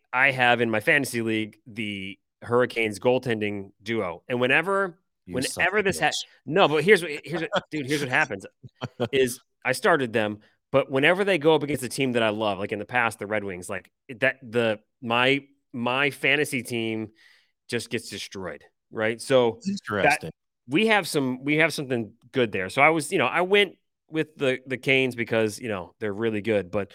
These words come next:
Speaker 1: um, secretly I'm kinda hoping they come in and, you know, get lit up by the Kraken. So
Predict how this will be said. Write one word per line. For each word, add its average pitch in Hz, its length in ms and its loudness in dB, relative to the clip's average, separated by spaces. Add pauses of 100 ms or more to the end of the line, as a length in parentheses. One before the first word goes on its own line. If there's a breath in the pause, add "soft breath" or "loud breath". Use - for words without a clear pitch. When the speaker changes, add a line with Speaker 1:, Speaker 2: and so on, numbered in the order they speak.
(400 loud breath)
Speaker 1:
um, 95 380 -10
secretly 117 720 -2
I'm 117 100 -10
kinda 123 200 2
hoping 113 240 -2
they 104 100 -2
come 107 240 -2
in 104 300 -4 (160)
and, 98 380 -8 (140)
you 104 60 -14
know, 85 220 -10 (480)
get 117 180 -12
lit 110 200 -2
up - 160 -6
by 101 100 -4
the 90 80 -8
Kraken. - 420 -2
So 107 360 0